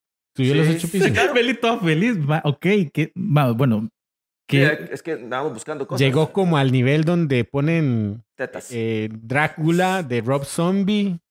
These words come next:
Speaker 1: ahí toda la noche y gente con cuestiones de látex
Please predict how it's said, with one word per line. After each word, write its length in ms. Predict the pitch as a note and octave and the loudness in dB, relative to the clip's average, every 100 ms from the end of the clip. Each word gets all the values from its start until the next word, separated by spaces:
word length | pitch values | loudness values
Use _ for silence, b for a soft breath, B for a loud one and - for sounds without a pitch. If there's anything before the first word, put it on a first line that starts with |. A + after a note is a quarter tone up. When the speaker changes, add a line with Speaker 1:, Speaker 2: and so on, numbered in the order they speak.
| _ _ _ _ _ | _ _ _ _ _
Speaker 1:
ahí 220 | A2 C3 | -8 -6
toda 200 | C#3+ D#3 D#3+ | -4 -2 0
la 100 | C3 | 0
noche 400 | C#3+ E3+ - D#3 | 0 -2 -2 -2
y 80 | A#2 | 2
gente 300 | C3+ - C#3 | 0 -2 -6
con 460 | A#2+ A2+ A2 G#2+ - | -2 0 0 -2 -4
cuestiones 440 | G#2+ - C3+ D3+ | -8 -4 -2 0
de 100 | A#2 | 0
látex 440 | B2+ D3 E3+ D#3 | 0 -2 -6 -12